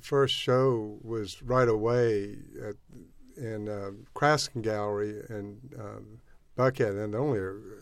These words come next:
at the time in Atlanta, believe it or not, there were only about two or three galleries. And Steve Kraskin gave me a show,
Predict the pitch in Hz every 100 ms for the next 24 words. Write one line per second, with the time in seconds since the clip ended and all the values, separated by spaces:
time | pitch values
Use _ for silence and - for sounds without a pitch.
0 | 107 98 95 104 117 135 107 95 98 110
1 | 127 98 101 101 95 95 117 113 98 98
2 | 123 92 95 - - 113 92 - 98 101
3 | 107 113 110 - - - - - - -
4 | - _ - - - 117 110 107 101 135
5 | 117 - 120 120 117 - 104 107 120 120
6 | 113 117 110 98 - 120 113 95 98